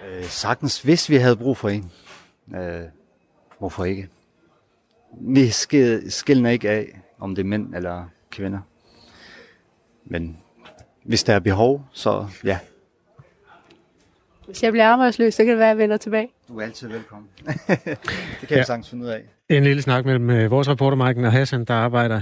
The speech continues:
Speaker 3: i en af Bazar Vests butikker. I den der rapport, der undersøger arbejdsløse indvandrerkvinder i København, der svarer hver tredje medarbejder på jobcentrene, at inden for det sidste år har de mødt etniske minoritetskvinder, som direkte har sagt,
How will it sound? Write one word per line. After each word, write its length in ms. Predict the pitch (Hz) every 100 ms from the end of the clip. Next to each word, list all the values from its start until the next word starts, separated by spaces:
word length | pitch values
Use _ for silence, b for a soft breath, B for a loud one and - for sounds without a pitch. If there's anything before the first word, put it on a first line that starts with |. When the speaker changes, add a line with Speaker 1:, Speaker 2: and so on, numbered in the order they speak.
| -
Speaker 3:
i 420 | 262 127 117 113 151
en 120 | 131
af 100 | 120 -
Bazar 400 | - 117 - 113
Vests 400 | 107 123 - - 131 -
butikker. 440 | 120 - 123 120 - B B B B
I 60 | 147
den 140 | 196
der 160 | 214 196
rapport, 600 | 175 156 165 170 - - -
der 60 |
undersøger 480 | 139 135 160 - 139
arbejdsløse 580 | 131 135 143 147 135 135
indvandrerkvinder 720 | 147 143 123 120 - 123 123 123
i 80 | -
København, 480 | 147 143 123 135 120 _ -
der 80 | 151
svarer 300 | 156 165 175
hver 100 | 170
tredje 420 | - - 190 196
medarbejder 500 | 156 156 151 135 123
på 100 | 123 -
jobcentrene, 640 | 143 - 131 120 117 120
at 180 | 131 127 - -
inden 180 | - 151
for 80 | 156
det 100 | 143
sidste 320 | - 170 -
år 180 | 143 143
har 140 | -
de 140 | 131 170
mødt 320 | 175 202 156 -
etniske 520 | 135 - 135 - 131
minoritetskvinder, 840 | 120 120 120 - 139 120 - 120
som 140 | 113 117
direkte 400 | 143 127 120 117
har 80 | 104
sagt, 360 | - 143 -